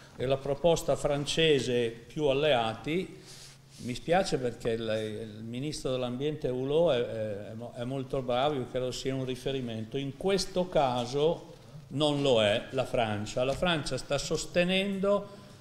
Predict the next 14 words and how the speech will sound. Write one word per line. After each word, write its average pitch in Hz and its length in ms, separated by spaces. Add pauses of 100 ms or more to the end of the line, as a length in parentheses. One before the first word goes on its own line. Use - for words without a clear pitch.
(140)
di 139 280
inserire 185 680
anche 160 380
i 131 100
T 147 160
M 160 360
B 156 400 (1120)
negli 180 420
obiettivi 165 840
del 139 200
riciclo, 120 720
dell'avvio 120 680
al 107 60
riciclo. 95 800